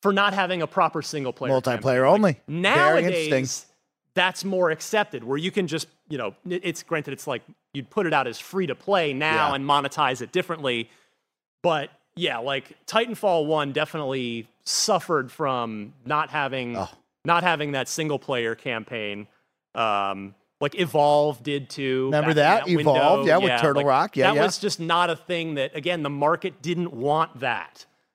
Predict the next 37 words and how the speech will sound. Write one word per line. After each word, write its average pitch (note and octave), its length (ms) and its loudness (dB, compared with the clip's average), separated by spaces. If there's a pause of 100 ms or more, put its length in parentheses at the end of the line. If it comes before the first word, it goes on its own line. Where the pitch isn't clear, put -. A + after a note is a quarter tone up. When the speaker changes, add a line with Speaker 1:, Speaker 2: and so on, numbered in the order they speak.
Speaker 1:
at C#3 160 -8
that D#3+ 180 -4
moment D3 200 -6
in C3 60 -10
time, E3 200 -2
at E3 60 -10
least A3+ 200 -4
not G#3+ 280 0
for G3 140 -4
sixty - 520 -8
bucks. A#2+ 640 -8 (100)
Speaker 2:
No. G2+ 220 -6
Speaker 1:
You C#3+ 80 -6
know, B2 80 -2
now F#3 380 2
with D#3 160 -4
free F3 240 -2
to E3 40 -6
play D#3 420 -4
and B2 100 -8
different, C3+ 360 -8
different C#3+ 280 -8
revenue B2+ 580 -2
models, B2 640 0 (580)
you D3 100 -4
can B2 140 -6
do C#3+ 180 2
it. B2 140 -2
But, A#2+ 220 0 (880)
um, A#2 420 -4 (180)
but D3+ 180 -2
yeah, F#3 180 2
like, C#3 360 -4 (600)
if, - 420 -6
if E3+ 200 -4
the D#3+ 140 -2
Xbox F#3 800 -2